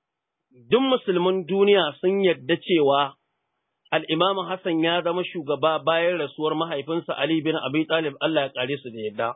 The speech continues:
Ya haƙura ya sauka daga shugabancin ya ba Muawiya. Idan Allah subhanahu wa ta'ala ne ya yi naɗin kamar yadda suke faɗa,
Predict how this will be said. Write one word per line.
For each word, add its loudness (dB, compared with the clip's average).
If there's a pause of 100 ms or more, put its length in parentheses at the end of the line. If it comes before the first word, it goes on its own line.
(680)
Ya 2
haƙura 2
ya 0
sauka 0
daga -2 (160)
shugabancin 0 (580)
ya 2
ba -2
Muawiya. -4 (1080)
Idan 2
Allah 0
subhanahu -2
wa 0
ta'ala 0
ne -2
ya -2
yi 0
naɗin -2
kamar 0
yadda -8
suke -8
faɗa, -4